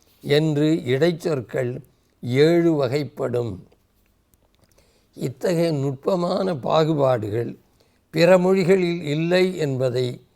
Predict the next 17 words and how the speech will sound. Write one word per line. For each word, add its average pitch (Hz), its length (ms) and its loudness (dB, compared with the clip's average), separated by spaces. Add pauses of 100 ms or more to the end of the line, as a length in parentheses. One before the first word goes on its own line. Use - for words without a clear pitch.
(340)
மொழியியலார் 180 1000 4
உணர்தல் 135 600 -2
நன்று. 123 600 -4 (720)
தமிழகத்து 220 720 2
மொழி 190 300 2
நூலார் 180 480 4
சிலர் 127 440 -6 (680)
எக்காரணம் 202 760 4
பற்றியோ 143 640 -2 (500)
தொல்காப்பியம் 208 800 6
கிபி 196 500 -2
ஆறாம் 185 500 4
நூற்றாண்டிற்கு 170 920 -2
பிறகு 147 500 0 (380)
தோற்றம் 170 480 2
பெற்றது 147 500 0
என்றும், 123 420 -2